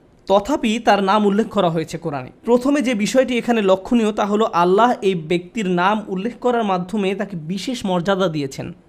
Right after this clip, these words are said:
রাসূলুল্লাহ সাল্লাল্লাহু আলাইহি সাল্লামের জীবনে এমন অনেক ঘটনা রয়েছে যেখানে আল্লাহ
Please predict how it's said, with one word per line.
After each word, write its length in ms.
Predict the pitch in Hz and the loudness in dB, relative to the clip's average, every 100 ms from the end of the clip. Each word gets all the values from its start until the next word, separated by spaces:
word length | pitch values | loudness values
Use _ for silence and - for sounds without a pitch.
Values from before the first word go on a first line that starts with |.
| _ | _
রাসূলুল্লাহ 460 | 170 175 240 240 240 | -4 0 0 2 2
সাল্লাল্লাহু 360 | 247 214 233 233 | 2 0 2 0
আলাইহি 160 | 226 | -2
সাল্লামের 320 | 233 226 220 | -2 0 0
জীবনে 320 | 175 185 220 220 | -2 -2 0 0
এমন 200 | 208 202 | 0 -2
অনেক 400 | 160 175 220 180 | -2 -2 -2 -4
ঘটনা 380 | 196 208 220 | -4 -2 0
রয়েছে 440 | 202 170 170 165 175 - - - | 0 0 -2 -6 -8 -12 -20 -14
যেখানে 520 | 147 175 180 208 226 - | -2 0 2 0 0 0
আল্লাহ 440 | 170 180 214 233 | 2 4 4 2